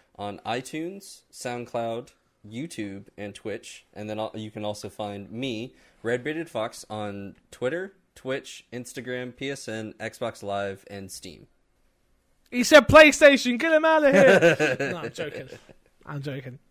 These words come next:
Speaker 2: Yeah, do that, guys. Again, Fox has saved the day. You're getting the show only because of him.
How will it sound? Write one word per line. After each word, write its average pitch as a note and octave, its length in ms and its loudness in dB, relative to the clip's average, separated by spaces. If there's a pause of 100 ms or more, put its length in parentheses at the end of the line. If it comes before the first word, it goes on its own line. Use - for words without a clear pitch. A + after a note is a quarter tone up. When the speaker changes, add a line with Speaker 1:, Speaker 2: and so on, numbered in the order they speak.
Speaker 2:
Yeah, C#3+ 160 -10
do F3+ 220 -4
that, E3+ 260 -6
guys. E3 320 -12
Again, E3 380 -12
Fox F#3+ 240 -8
has F3 140 -12
saved F#3 240 -4
the D#3+ 60 -12
day. E3 380 -6
You're E3+ 240 -10
getting E3+ 200 -10
the E3 80 -10
show D#3+ 280 -10
only E3+ 220 0
because D3+ 340 -4
of C#3 100 -10
him. C#3 200 -6